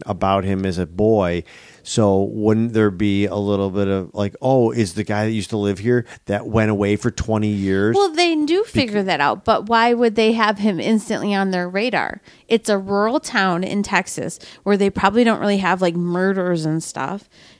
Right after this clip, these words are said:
Speaker 2: So, and, and his parents weren't, like, suspicious. They thought it was
Speaker 1: Because he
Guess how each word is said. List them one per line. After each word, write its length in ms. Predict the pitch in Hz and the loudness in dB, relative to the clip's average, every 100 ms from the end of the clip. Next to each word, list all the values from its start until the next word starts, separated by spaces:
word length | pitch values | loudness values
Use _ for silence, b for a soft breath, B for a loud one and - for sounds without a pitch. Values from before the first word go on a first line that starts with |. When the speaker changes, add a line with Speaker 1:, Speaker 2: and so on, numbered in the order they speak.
| b _ - | b _ -14
Speaker 2:
So, 460 | - 226 208 - - _ | 0 2 2 0 -8 _
and, 260 | 214 196 - - | 2 2 -2 -2
and 440 | 214 202 190 - _ _ _ | 0 2 0 -4 _ _ _
his 460 | 208 226 220 208 - | -2 4 4 2 -2
parents 600 | - 208 233 240 196 - | -2 2 2 0 -2 -2
weren't, 240 | 185 - | -2 -2
like, 320 | 185 180 - _ | -2 -4 -4 _
suspicious. 1000 | - - 190 - - 240 - - 220 - B B B | -10 -6 -6 -6 0 2 4 2 0 -6 B B B
They 160 | 202 208 | -2 -2
thought 320 | 214 196 185 | 0 0 0
it 100 | - | -2
was 360 | 185 180 175 - b b b | 0 0 -2 -10 b b b
Speaker 1:
Because 640 | 147 - 160 151 151 127 - b b b b _ _ | -2 0 0 2 2 0 -8 b b b b _ _
he 460 | - - 143 139 | -14 -2 0 0